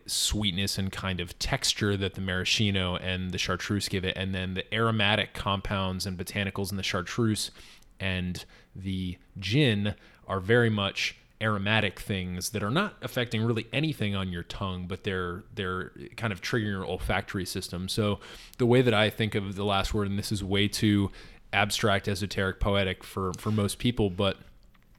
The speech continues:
uh, it seems to me like a school of fish, or,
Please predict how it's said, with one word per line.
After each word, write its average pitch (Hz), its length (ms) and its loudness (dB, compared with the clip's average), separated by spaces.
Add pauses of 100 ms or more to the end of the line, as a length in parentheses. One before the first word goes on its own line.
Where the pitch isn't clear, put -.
(240)
uh, 92 300 2 (440)
it 107 200 -2
seems 147 400 4
to - 120 2
me 120 260 6
like 101 260 2
a 95 60 -4
school 110 440 2
of 90 80 -2
fish, - 580 0 (360)
or, 104 480 4